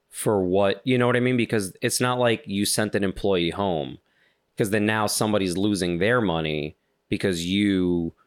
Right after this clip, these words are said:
really wanted, like, flapjacks and bacon.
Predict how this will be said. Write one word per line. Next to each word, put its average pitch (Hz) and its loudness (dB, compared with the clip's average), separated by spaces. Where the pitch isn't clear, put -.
really 98 0
wanted, 87 0
like, 82 -2
flapjacks 87 -2
and 85 -4
bacon. 78 -4